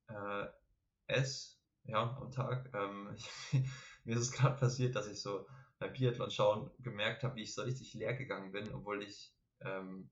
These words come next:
Mittag gegessen hab vor drei, drei, vier Stunden und seitdem halt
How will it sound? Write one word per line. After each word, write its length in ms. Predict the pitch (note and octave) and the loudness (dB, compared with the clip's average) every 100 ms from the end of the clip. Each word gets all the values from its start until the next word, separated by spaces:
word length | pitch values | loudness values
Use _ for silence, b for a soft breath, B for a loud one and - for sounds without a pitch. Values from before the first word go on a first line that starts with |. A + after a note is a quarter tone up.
| - | 2
Mittag 260 | B2 B2+ | 4 4
gegessen 400 | A#2 A2+ A#2 A2+ | 2 0 -2 -2
hab 260 | G#2+ G#2+ - | -2 -4 -4
vor 520 | - G#2 G2+ G2+ G2 G2 _ _ _ _ _ _ _ _ _ | -10 -4 -2 0 -4 -10 _ _ _ _ _ _ _ _ _
drei, 260 | - G2 G#2+ - - | -2 -2 -2 -6 -8
drei, 160 | G2+ - | -4 -2
vier 140 | - | -2
Stunden 360 | - A#2 A#2 G#2 | 0 0 0 -2
und 100 | G2 | -2
seitdem 340 | F#2+ G2+ G#2+ | -2 -2 -4
halt 200 | G2+ F#2+ | -4 -8